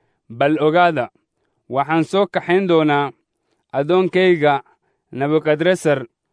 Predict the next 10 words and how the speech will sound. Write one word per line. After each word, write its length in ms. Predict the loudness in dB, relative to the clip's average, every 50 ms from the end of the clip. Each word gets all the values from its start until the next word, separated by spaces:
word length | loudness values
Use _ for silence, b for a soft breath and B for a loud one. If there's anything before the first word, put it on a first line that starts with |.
| _ _ _ _
oo 160 | -2 0 0
ah 240 | 2 4 4 2 2
boqorka 460 | 2 0 0 0 0 -2 0 -2 0
Baabilon, 640 | 2 4 2 2 2 0 0 0 0 -2 -2 -4 -8 -12 _ _ _ _ _ _ _ _ _ _ _ _ _ _ _ _ -4
oo 100 | -2 0 2
carshigiisan 960 | 2 2 0 0 -4 -6 -6 -4 -2 -2 -2 -2 0 0 0 0 0 -2 -6 -10 _ _ _ _ _ _ _ _ _ _ _ _
ka 120 | -2 -2 0
dul 260 | 0 0 0 0 0
qotoomin 560 | 0 -2 -2 0 0 0 2 2 2 0 0 0
doona 380 | 0 0 0 0 0 -2 -2